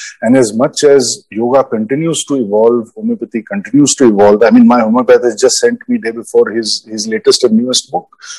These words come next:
Uh, I will read that again. I will learn from that. And hopefully I'll be able to apply something from that. So, you know, uh, as long as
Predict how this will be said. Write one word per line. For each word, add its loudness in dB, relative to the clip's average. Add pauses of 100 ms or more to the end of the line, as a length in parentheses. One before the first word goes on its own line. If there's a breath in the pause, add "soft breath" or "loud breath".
(120)
Uh, 4 (100)
I 2
will 4
read 0
that 4
again. 2
I 2
will 0
learn 0
from -4
that. -2 (300 loud breath)
And 0
hopefully 0
I'll 0
be 2
able -2
to 2
apply 0
something -8
from -10
that. -6 (500 soft breath)
So, 2
you 0
know, -2
uh, 0
as -2
long 0
as 0